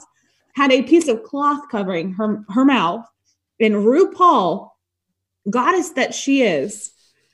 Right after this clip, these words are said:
said, um, "Would you like to take the mask off?" And she said, "No,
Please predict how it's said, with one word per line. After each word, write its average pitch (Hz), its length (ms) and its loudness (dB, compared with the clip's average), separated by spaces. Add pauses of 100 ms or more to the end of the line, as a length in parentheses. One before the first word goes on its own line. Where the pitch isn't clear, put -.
(140)
said, 214 640 -2 (360)
um, 214 460 -2
"Would 233 140 2
you 254 100 0
like 240 180 -2
to 254 80 -6
take 233 180 0
the 226 80 -4
mask 233 360 -2
off?" 180 220 -4
And 220 140 -2
she 233 120 -2
said, 208 240 -2
"No, 196 400 -4